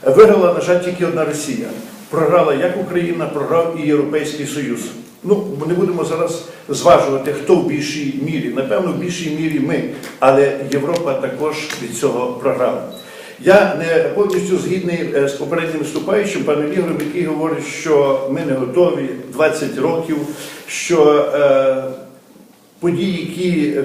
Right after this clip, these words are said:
кругом, е, Луценка і Тимошенко не були визначальними, я вважаю, що були визначальними. Тому що якщо вони не були визначальними, це тоді треба, е, кваліфікувати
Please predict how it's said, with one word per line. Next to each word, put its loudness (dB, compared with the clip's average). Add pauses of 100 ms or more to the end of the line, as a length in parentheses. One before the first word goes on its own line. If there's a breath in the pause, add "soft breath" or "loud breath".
кругом, 0
е, 2 (540)
Луценка 0
і 0
Тимошенко -2
не 0
були -2
визначальними, -2
я 0
вважаю, -4
що -8
були -2
визначальними. -2 (680 loud breath)
Тому 4
що 4
якщо 4
вони 2
не 4
були 4
визначальними, 0
це 6
тоді -6
треба, -2 (200)
е, 0 (100)
кваліфікувати 2